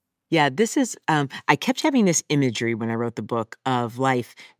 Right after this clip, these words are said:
being like when you drop a pebble into water and you see a first circle and a second and a third moving out.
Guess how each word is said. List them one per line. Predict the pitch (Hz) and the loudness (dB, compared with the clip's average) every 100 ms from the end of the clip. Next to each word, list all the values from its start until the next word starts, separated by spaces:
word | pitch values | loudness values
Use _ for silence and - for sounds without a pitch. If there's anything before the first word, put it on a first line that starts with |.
| 127 | 0
being | 156 147 | 2 4
like | 139 131 | 2 0
when | 135 | 0
you | 131 | -2
drop | 117 127 123 | 2 2 2
a | 120 | -2
pebble | - 123 117 180 - | -4 -4 0 0 0
into | 135 127 | -4 -4
water | 120 113 113 131 175 196 | -4 0 0 2 -2 -2
and | 135 131 | -4 -4
you | |
see | - 135 | -4 -4
a | 120 | -4
first | - 131 127 | -2 -4 -2
circle | - 131 - 131 127 | -2 -2 0 0 0
and | 120 | -2
a | |
second | - 113 - 123 117 | -4 -6 -6 -8 -8
and | 117 | -8
a | 113 | -8
third | - 120 117 | -6 -4 -4
moving | 120 117 117 123 | -6 -6 -4 -2
out. | 123 113 | 0 -2